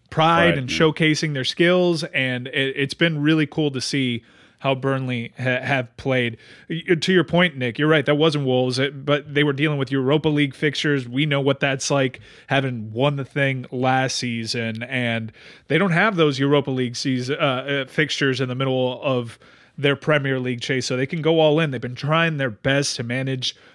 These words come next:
Speaker 1: Traore's minutes, even though he's been, he's picked up a knock, um, with his shoulder. But I, I, I, I desperately don't wanna be getting into a rock fight with Wolves in that final match of the season, needing three.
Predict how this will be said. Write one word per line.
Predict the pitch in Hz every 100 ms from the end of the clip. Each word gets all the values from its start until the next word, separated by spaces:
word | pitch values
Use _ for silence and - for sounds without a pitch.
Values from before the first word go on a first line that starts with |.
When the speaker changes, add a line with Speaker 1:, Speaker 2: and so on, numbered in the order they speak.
| -
Speaker 1:
Traore's | 139 123 139 135 127 110
minutes, | 117 151 143 -
even | 123 123
though | 123
he's | 135 139
been, | 131 139 135 - -
he's | 151 143
picked | - 143 147
up | 139
a |
knock, | 135 131 131 - _ - - -
um, | 127 120 120 123
with | 127 123
his |
shoulder. | - 131 120 120 120 113
But | 117 120 113 -
I, | 131 123 143
I, | 147 147
I, | 143 143 -
I | 147 123 _
desperately | 160 127 - 127 113 101 -
don't | 143 135
wanna | 123 120 113
be | 120 113 110 _ _ -
getting | 143 135
into | 131 143
a | 117
rock | 123 123 113
fight | - 123 107 -
with | 127 113
Wolves | 120 120 113 107 107
in | 117
that | 113
final | 143 113
match | 110 113 110
of | 117
the |
season, | 107 127 113 107 110
needing | 113 110
three. | 101 113 113 98